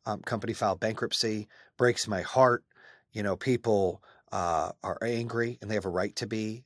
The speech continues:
And I'm sorry to those people. I wish there was more we could have done. Uh, my business partners and me, you know, loaned the company millions of dollars to cover payroll and expenses towards the end, took ourselves off payroll in early April and fought that fight. And I share this with you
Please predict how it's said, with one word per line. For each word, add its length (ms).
And 180
I'm 80
sorry 380
to 80
those 200
people. 380
I 80
wish 240
there 80
was 140
more 120
we 120
could 120
have 100
done. 320
Uh, 120
my 100
business 340
partners 400
and 80
me, 300
you 160
know, 260
loaned 300
the 60
company 340
millions 360
of 100
dollars 400
to 80
cover 260
payroll 340
and 80
expenses 540
towards 240
the 160
end, 220
took 200
ourselves 400
off 200
payroll 380
in 120
early 320
April 420
and 140
fought 320
that 200
fight. 340
And 100
I 60
share 320
this 240
with 180
you 300